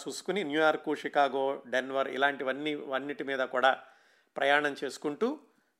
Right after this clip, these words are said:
చిట్ట చివరికి లాస్ ఏంజల్స్ చేరుకున్నారు. లాస్ ఏంజల్స్లో ఈ ప్రతినిధి బృందం అంతటితోటి ఒక నాలుగైదు రోజులు సమావేశాలు, అలాగే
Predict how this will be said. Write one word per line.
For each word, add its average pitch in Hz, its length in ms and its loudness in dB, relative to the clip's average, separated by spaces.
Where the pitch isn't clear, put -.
చిట్ట 202 220 0
చివరికి 156 520 0
లాస్ 160 240 4
ఏంజల్స్ 139 360 -4
చేరుకున్నారు. 120 440 -6
లాస్ 208 280 4
ఏంజల్స్లో 202 500 0
ఈ 196 140 -2
ప్రతినిధి 185 420 0
బృందం 170 320 -4
అంతటితోటి 160 1160 0
ఒక 147 200 -2
నాలుగైదు 135 640 4
రోజులు 185 240 0
సమావేశాలు, 160 1080 -2
అలాగే 139 520 0